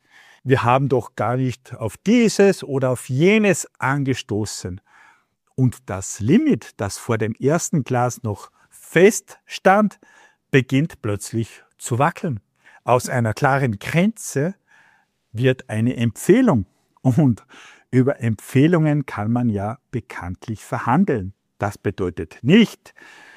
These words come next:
dass jeder Mensch nach einem Glas automatisch die Kontrolle verliert. Aber wenn du schon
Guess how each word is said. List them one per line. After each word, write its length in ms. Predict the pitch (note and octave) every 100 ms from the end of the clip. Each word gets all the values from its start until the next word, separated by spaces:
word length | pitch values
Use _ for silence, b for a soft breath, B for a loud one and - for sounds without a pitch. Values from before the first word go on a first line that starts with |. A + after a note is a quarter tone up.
| B _
dass 220 | C#3+ -
jeder 200 | F3+ F#3
Mensch 320 | E3+ E3 D3+
nach 320 | D3+ D3 C#3+ -
einem 380 | - C#3+ F3+ D#3+
Glas 340 | C#3 C#3 C#3+ -
automatisch 800 | C3 C3 C3+ C3 C3+ - C3
die 140 | - B2+
Kontrolle 580 | - A#2+ A2+ A2+ D#3 D#3
verliert. 720 | - C#3 A#2+ C3 C#3 - _ _ _ -
Aber 360 | G#2+ G#2 G2+
wenn 400 | F#2+ C3+ F#3 G#2 - B B B B B B -
du 220 | F3+ A#3+
schon 580 | - D#3+ C#3+ C#3 C3